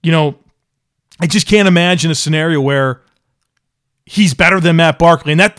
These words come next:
that, that's not a good thing for me to say. At least from Matt Barkley's perspective, you know, you have, uh, a guy that knows the system that gives you somewhat of a chance. And Fromm, you have a similarly limited player in terms of arm strength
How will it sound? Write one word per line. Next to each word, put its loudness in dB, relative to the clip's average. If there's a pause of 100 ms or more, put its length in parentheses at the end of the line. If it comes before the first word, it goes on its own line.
(100)
that, 0
that's -2
not 2
a -2
good 0
thing 0
for -8
me 0
to -6
say. -10 (680)
At -4
least 0
from -2
Matt -2
Barkley's -2
perspective, -4
you -2
know, 0
you -4
have, -2 (500)
uh, -10
a -8
guy 0
that -4
knows 0
the -4
system -4
that -6 (440)
gives -2
you -2
somewhat 0
of -4
a -6
chance. -4
And -12
Fromm, -4
you 0
have 0
a -4
similarly -2
limited 0
player -4
in -6
terms -6
of -8
arm -4
strength -8